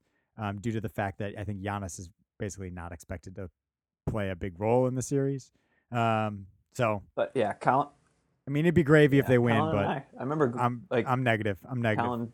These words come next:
Speaker 2: your dad had season or half season tickets. I remember going as kids and just never thinking that this would happen. And, um, yeah,
Speaker 1: Exactly.
Speaker 2: I, my, I've watched games with my neighbors who, and this is,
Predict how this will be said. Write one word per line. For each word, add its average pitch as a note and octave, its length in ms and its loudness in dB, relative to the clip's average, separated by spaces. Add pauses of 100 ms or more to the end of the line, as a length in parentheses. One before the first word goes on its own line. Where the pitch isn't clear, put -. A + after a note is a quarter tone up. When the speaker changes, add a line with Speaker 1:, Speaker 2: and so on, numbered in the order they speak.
Speaker 2:
your A#2 160 0
dad A2+ 260 0
had G#2 220 -6
season A2 420 -8
or G#2 140 -10
half G#2+ 260 -8
season G#2 240 -8
tickets. - 380 -8
I - 40 -14
remember G#2 220 -10
going G2+ 300 -6
as G2+ 160 -14
kids - 480 -10 (400)
and G2 100 -12
just G2 180 -10
never G#2 300 -4
thinking F#2+ 520 -12
that F#2+ 160 -16
this - 120 -20
would G2 120 -12
happen. G2+ 440 -10 (640)
And, F2+ 160 -12
um, E2+ 320 -12 (320)
yeah, A#2 200 4 (240)
Speaker 1:
Exactly. A2+ 340 0
Speaker 2:
I, F2 140 -12
my, A#2+ 480 -2 (1000)
I've B2+ 220 0
watched B2 300 0
games A#2 240 -2
with A#2+ 120 -8
my A2+ 120 -4
neighbors A2 500 -4
who, G#2+ 260 -10 (200)
and G2+ 180 -12
this - 180 -12
is, - 180 -16